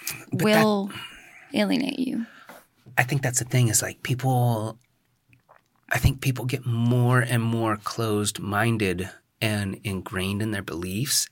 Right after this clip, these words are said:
Speaker 1: and less willing to, like, entertain new ideas.
Speaker 2: Mm.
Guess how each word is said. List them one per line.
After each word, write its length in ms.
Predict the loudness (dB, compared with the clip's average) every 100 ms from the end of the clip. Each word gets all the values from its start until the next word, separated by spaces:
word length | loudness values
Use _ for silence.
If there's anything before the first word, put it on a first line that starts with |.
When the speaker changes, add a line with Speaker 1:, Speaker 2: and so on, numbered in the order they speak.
| -2
Speaker 1:
and 240 | -2 0
less 300 | 0 0 2
willing 460 | 4 4 4 2 0
to, 140 | 0
like, 360 | 0 0 -2 -12 _ -16 -16 -16 _ _ _ _ _ _ _
entertain 720 | 4 4 2 -2 0 0 2 2
new 180 | 2
ideas. 720 | 2 0 -2 -2 -2 -2 -2 -2 -2
Speaker 2:
Mm. 380 | -2 -2 -6